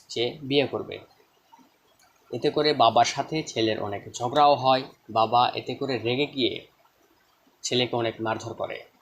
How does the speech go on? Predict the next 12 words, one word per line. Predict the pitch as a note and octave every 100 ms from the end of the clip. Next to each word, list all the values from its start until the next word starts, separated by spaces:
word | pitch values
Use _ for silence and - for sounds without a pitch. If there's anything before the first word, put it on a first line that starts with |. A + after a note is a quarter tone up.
| -
ছেলে | - C#3 C#3+
এটা | C#3+ C3
সহ্য | C#3+ C#3 E3+
করতে | E3+ E3
না | B2+ B2+
পেরে | D3+ D3+
অনেক | C3 C3+ C3 A2 G#2+
রেগে | B2 C#3+ F3
গিয়ে | E3 D#3+ A2+
বাহিরে | A2 A#2+ C#3 D3
গিয়ে | C3+ B2+ A2
বলে, | A2 G#2+